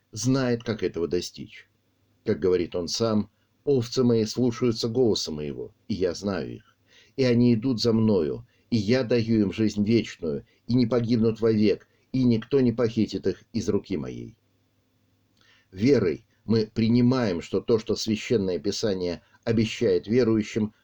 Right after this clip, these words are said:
относится и к нам лично. Например, когда Христос говорит: «Истинно, истинно говорю вам, верующий в Меня имеет жизнь вечную», мы признаём, что эти слова относятся и к нам. Мы тоже с верой полагаемся на Него,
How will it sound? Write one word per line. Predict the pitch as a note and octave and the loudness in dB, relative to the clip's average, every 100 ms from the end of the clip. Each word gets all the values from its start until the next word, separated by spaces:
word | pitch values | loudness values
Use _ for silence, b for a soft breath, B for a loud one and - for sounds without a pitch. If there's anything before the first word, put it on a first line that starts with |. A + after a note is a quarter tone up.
| b | b
относится | B2+ A2+ C3+ A#2+ A#2 B2 | -8 -2 -2 -2 -2 -4
и | A#2 A#2 | -4 -6
к | G2+ | -4
нам | G2 F#2+ | -4 0
лично. | G#2 - - - - _ _ b b b | 0 0 -6 -18 -20 _ _ b b b
Например, | C3 B2 C3+ D#3 A#2+ | -2 0 -2 -2 -2
когда | A2+ A2 | -2 -2
Христос | G#2+ A#2 - C#3+ A2 | -2 -4 -2 -2 0
говорит: | B2 C3 A#2+ G2 - _ _ _ | 0 0 0 -2 -4 _ _ _
«Истинно, | D3+ B2+ - G2 E2 - | -4 -4 -4 -6 -6 -8
истинно | D3 D#3 - C3+ C3+ | -6 -6 -4 -4 -2
говорю | A#2+ C3 C3 | 0 2 2
вам, | A#2 B2 D#2 - _ _ | 2 0 -2 -8 _ _
верующий | - E2+ A#2 D3+ C#3+ A2+ - G#2 | -14 -2 2 4 4 0 -2 -2
в | |
Меня | G2+ G#2+ A2+ C3 A#2+ | 0 2 2 2 2
имеет | G#2+ A2+ G#2+ | 2 2 0
жизнь | A2 G#2+ G2 | 0 -2 0
вечную», | G2+ A#2 - - C2+ - _ _ _ - | 0 0 0 -8 -14 -14 _ _ _ -4
мы | G#2 | -2
признаём, | G2 F#2+ G2+ G#2+ C#3 C3 | -2 -4 -2 -2 0 -4
что | A#2+ C3 | 0 0
эти | A#2 G#2+ | 0 -2
слова | - A2+ C3 C#3 | -2 -2 -2 -2
относятся | A#2 B2+ A#2+ A2+ - | -2 -4 -4 -6 -8
и | A#2 B2+ | -8 -8
к | - | -2
нам. | A#2 F#2+ C2+ b b b | -2 -2 -4 b b b
Мы | B2+ C3+ | 0 0
тоже | A#2 D3+ C3+ | 2 0 2
с | C3 - | -2 -4
верой | G#2+ C3+ B2+ A#2 | 0 2 2 0
полагаемся | A#2+ A2+ G#2 G#2 G#2 G2 - G#2 | 2 2 2 2 2 0 -4 -4
на | G2+ | 2
Него, | A2 A2+ G2+ A2+ E2+ - | 2 2 2 2 2 -2